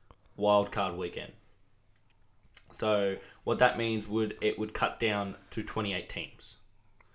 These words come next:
So the bottom four teams, and we're not talking East and West anymore, we're just talking in the league in itself.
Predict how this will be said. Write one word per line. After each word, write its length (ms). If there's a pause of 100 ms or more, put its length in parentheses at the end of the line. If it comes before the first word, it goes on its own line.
(140)
So 120
the 40
bottom 280
four 180
teams, 300
and 100
we're 60
not 260
talking 400
East 240
and 100
West 220
anymore, 360 (220)
we're 100
just 180
talking 320
in 80
the 80
league 340
in 160 (180)
itself. 600